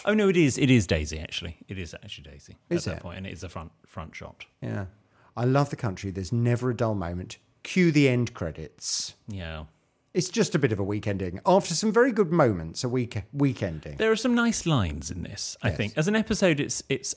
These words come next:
Speaker 1: I don't think it's one of their strongest, but there are some good lines, "hand thrown after dinner mints."
Speaker 2: Yes.
Speaker 1: And sort of, well, obviously, all the lines in Keeping Up Appearances most people remember are the, the ones that, we, you know, "Room for a Pony," et cetera, "Bouquet Residence," but it's the ones that are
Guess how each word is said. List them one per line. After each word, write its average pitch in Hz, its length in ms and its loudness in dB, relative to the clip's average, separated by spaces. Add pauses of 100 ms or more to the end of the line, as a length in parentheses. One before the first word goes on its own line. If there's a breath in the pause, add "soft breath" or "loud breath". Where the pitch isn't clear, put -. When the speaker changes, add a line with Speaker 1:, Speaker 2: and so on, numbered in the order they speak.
Speaker 1:
I 139 80 4
don't 131 160 0
think 117 160 -2
it's - 140 -10
one 101 100 -2
of 80 60 -6
their 87 120 -4
strongest, - 880 -2 (520)
but 123 100 -2
there 135 140 4
are 120 40 2
some 117 200 0
good 117 180 2
lines, 80 320 -8 (140)
"hand 90 180 -6
thrown 87 240 -8
after 87 260 -12
dinner 90 220 -10
mints." - 520 -10
Speaker 2:
Yes. 113 180 -4
Speaker 1:
And 160 80 4
sort 170 140 0
of, 156 60 -4 (380 loud breath)
well, 180 140 0
obviously, 151 320 0
all 170 160 4
the 160 80 2
lines 123 280 4
in 107 60 0
Keeping 107 220 0
Up 90 80 -4
Appearances 101 400 -2
most 101 160 -2
people 98 180 -6
remember 95 380 -2
are 95 240 -6
the, 82 320 -8 (600 soft breath)
the 110 80 -2
ones 95 280 0
that, - 100 -6
we, 104 140 -6 (100)
you 101 80 -6
know, - 100 -10
"Room 80 220 -6
for 82 120 -8
a 85 40 -4
Pony," 78 380 -4
et - 100 -10
cetera, - 300 -6
"Bouquet 85 340 -4
Residence," 80 460 -6
but - 160 0
it's - 180 -2
the 127 100 0
ones 127 340 4
that - 180 -4
are 104 280 0